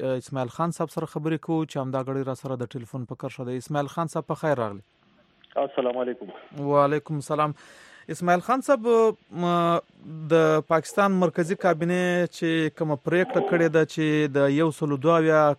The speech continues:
Speaker 1: کسانو نومونه ای سی ایل ته اچولي دي،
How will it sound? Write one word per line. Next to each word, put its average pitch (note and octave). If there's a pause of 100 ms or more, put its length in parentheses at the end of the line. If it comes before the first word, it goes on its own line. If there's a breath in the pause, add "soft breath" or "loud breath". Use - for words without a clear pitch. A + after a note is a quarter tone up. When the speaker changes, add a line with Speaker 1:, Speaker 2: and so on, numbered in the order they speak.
Speaker 1:
کسانو D3
نومونه D3+
ای C#3
سی D#3
ایل D#3+
ته D#3
اچولي C#3+
دي، C#3+